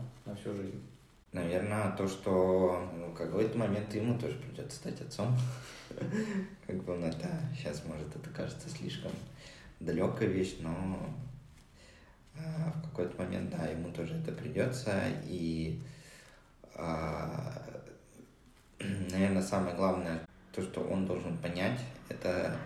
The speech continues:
Speaker 2: то, что взаимодействие со, со своим ребёнком, самое главное, это безупречность любви. Что бы, короче, ребёнок ни делал, ты всегда должен его продолжать любить.
Speaker 1: Мгм.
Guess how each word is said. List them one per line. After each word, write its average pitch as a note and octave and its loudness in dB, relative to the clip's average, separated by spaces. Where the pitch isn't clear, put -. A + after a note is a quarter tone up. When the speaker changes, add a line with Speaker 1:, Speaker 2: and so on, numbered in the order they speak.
Speaker 2:
то, F2+ -4
что E2+ -4
взаимодействие F2 -4
со, - -8
со - -12
своим - 0
ребёнком, - 0
самое F2+ 0
главное, G2 2
это - 0
безупречность F#2+ -2
любви. F2 -2
Что - 0
бы, F#2+ 2
короче, - -2
ребёнок - -2
ни - 0
делал, F#3+ 4
ты - -4
всегда - 2
должен - 2
его G2+ 0
продолжать - -2
любить. - 0
Speaker 1:
Мгм. B2+ 12